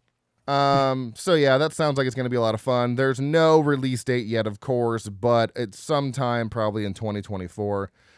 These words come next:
So next up, you should really see the trailer for a new movie called The Curse. It is a Showtime, oh, sorry, it's not a movie. Excuse me, excuse me. Let me rewind there. It is a Showtime series,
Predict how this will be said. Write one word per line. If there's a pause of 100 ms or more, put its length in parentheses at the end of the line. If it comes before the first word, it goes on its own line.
(320)
So
next
up,
you
should
really
see
the
trailer
for
a
new
movie
called
The
Curse. (500)
It
is
a
Showtime,
oh,
sorry,
it's
not
a
movie.
Excuse
me,
excuse
me.
Let
me
rewind
there. (320)
It
is
a (180)
Showtime
series,